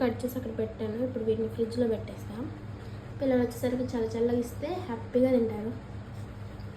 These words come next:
ఫ్రెండ్స్, ఇప్పుడు ఒక దూల పని చేశా. ఏంటంటే, ఫ్రిడ్జ్లో అవి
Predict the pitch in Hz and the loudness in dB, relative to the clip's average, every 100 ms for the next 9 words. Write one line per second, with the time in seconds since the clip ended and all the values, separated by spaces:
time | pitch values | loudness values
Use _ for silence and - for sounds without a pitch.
0 | - - - - - - - - - - | -10 -10 -10 -10 -10 -10 -10 -10 -12 -12
1 | - - - - 262 269 262 247 247 240 | -12 -8 -6 4 6 6 4 4 6 8
2 | 240 262 262 247 220 - 226 247 262 269 | 8 8 6 6 4 0 -2 2 4 6
3 | 262 254 - 269 - 262 - 233 262 330 | 6 4 4 2 4 4 4 4 4 2
4 | - - - 240 214 | -4 -10 -6 0 4